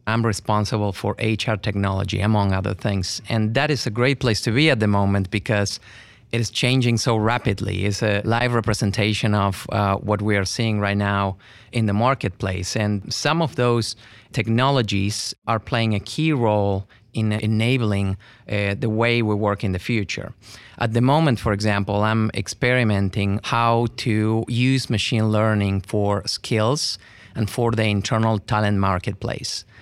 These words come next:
Essentially, one of the problems that I'm trying to solve is how to surface the skills that we have available in the organization, how to surface the opportunities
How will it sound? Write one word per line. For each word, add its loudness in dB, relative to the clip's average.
Essentially, 0
one 2
of 2
the 2
problems 2
that 2
I'm 2
trying 0
to -8
solve 2
is -4
how -2
to 0
surface -2
the 0
skills 0
that 0
we 2
have 0
available 2
in 2
the 2
organization, -2
how -2
to 0
surface 0
the -4
opportunities 0